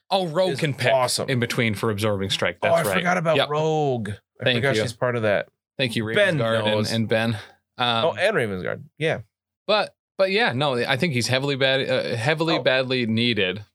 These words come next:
Speaker 2: Gambit.
Speaker 1: Badly, heavily needed. Yeah, that's true.
Speaker 2: Right? He's Brotherhood too?
Speaker 1: I don't
Speaker 2: I know
Speaker 1: recall.
Speaker 2: Colossus is.
Speaker 1: Yeah. Oh, and Colossus also doesn't have any
Speaker 2: No. Is
Speaker 1: energy
Speaker 2: Gambit
Speaker 1: attack.
Speaker 2: Brotherhood, chat? I,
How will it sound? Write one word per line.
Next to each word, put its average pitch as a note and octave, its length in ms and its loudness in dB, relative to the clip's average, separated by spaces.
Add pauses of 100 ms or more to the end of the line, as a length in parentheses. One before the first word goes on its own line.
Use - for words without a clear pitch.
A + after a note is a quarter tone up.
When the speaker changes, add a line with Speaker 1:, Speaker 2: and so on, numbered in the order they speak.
Speaker 2:
Gambit. A#2 440 -2 (680)
Speaker 1:
Badly, C3 320 2
heavily A#2 360 0
needed. G2 420 -2 (340)
Yeah, A3 300 0 (360)
that's C3+ 160 -2
true. - 300 -6
Speaker 2:
Right? A2 220 -4
He's B2+ 200 -6
Brotherhood C3 480 -2
too? C3+ 280 -4 (680)
Speaker 1:
I D#3+ 140 0
don't E3+ 380 -2 (280)
Speaker 2:
I C3+ 40 -12
know C#3 180 0
Speaker 1:
recall. C#3+ 160 0
Speaker 2:
Colossus C3 600 0
is. D2 380 -6 (1080)
Speaker 1:
Yeah. G#2 340 0 (340)
Oh, B2 200 2
and A2+ 100 -2
Colossus A#2 420 0
also G#2+ 240 0
doesn't G2 240 -2
have F#2+ 200 -2
any F#2+ 340 -4
Speaker 2:
No. F2+ 380 -4
Is D#3+ 140 0
Speaker 1:
energy G#3 120 0
Speaker 2:
Gambit F4 240 0
Speaker 1:
attack. D4+ 40 -4
Speaker 2:
Brotherhood, B3 420 0 (120)
chat? A3+ 360 0 (360)
I, E3 140 -4